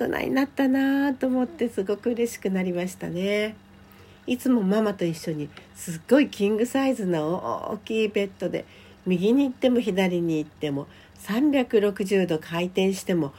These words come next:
オッケーっていうようなベッドに寝ていたんですけれどもね。今度はママにとっては広すぎるベッドになりました。ねえ、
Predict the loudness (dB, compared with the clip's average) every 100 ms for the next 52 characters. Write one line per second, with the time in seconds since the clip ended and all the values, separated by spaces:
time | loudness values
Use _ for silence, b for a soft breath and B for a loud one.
0 | B -2 -2 -4 -2 2 2 0 6 8
1 | 8 6 4 0 -4 B B B B -4
2 | 0 0 0 -10 -4 -2 0 -2 -2 -4
3 | -4 -4 -6 -6 -10 -12 -10 -8 -8 -8
4 | -4 0 0 -2 -12 -20 -20 -20 -20 -20
5 | -20 -6 0 2 2 2 2 2 0 -2
6 | -8 -10 -10 -6 -2 -2 -2 0 0 0
7 | -2 -2 -4 -2 -6 -8 -10 -12 -8 -10
8 | -10 -20 -20 -20 -20 -20 -20 -20 -20 -20
9 | -12 -10 -10